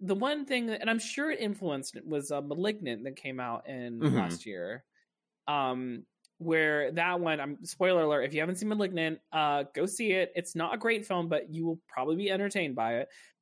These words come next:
Speaker 1: Um, you know, she has the kind of evil sibling i-, inside her, inside of her brain or whatever, um, and who's trying to get back at people because they just tried to, like,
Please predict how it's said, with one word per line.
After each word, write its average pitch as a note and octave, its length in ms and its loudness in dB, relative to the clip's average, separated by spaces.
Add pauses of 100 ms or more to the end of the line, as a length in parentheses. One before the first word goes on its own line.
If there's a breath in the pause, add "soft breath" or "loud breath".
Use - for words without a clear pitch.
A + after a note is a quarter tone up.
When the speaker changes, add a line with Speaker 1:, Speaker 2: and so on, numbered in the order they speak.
Speaker 1:
Um, D#3+ 480 2 (220)
you E3+ 100 0
know, E3 100 2
she F3 180 -4
has E3 300 0
the D3+ 100 -2
kind D3+ 340 -2
of C#3 300 0 (300)
evil C#3+ 760 0 (1700)
sibling C#3 680 0 (120)
i-, A#2+ 180 -10
inside D3 440 -2
her, - 360 -6
inside C#3+ 300 -2
of B2+ 60 -4
her B2 80 -4
brain A#2+ 400 -4
or A#2+ 120 -6
whatever, G#2+ 640 -4 (560 soft breath)
um, A#2+ 400 -2
and C3+ 160 -2
who's D#3+ 200 2
trying D#3+ 220 0
to C#3+ 80 -2
get C#3 180 -4
back A#2+ 320 0
at - 280 -4
people C3+ 320 -4
because B2 280 -6
they B2 100 -2
just - 220 -10
tried A#2 220 -6
to, A#2+ 80 -4
like, G#2+ 240 -4